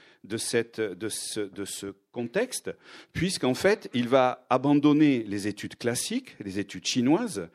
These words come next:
qui pour lui, on le reverra, euh, ne servent à rien, hein.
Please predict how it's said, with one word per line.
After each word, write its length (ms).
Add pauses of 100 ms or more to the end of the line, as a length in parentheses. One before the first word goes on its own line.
(400)
qui 120
pour 220
lui, 240
on 180
le 80
reverra, 400
euh, 260
ne 140
servent 280
à 40
rien, 340 (280)
hein. 160